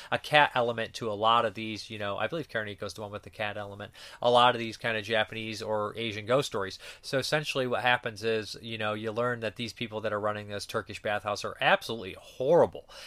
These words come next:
And, you know, what they did is they kinda gave somebody in Edgar Allan Poe, one of the main characters, treatments, you know,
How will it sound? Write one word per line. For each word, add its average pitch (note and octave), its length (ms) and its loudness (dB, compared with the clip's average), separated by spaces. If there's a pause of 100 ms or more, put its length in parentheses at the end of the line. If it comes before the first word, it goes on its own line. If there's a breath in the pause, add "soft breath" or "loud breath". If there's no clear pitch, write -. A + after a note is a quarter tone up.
(120)
And, A2 320 2
you A#2 160 -6
know, G#2+ 200 2
what G#2+ 300 -2
they G2+ 100 -4
did B2+ 220 4
is G#2+ 120 -4
they A2 120 0
kinda A2 240 0
gave G#2 180 -2
somebody G#2 300 -4
in G2 100 -6
Edgar G2+ 320 -4
Allan G2 240 -4
Poe, G#2+ 240 2
one G2+ 140 -4
of F#2+ 40 -10
the G2 60 -10
main F#2+ 180 -10
characters, G#2 520 -2
treatments, G#2 420 -6
you G#2 60 -8
know, F#2+ 200 -4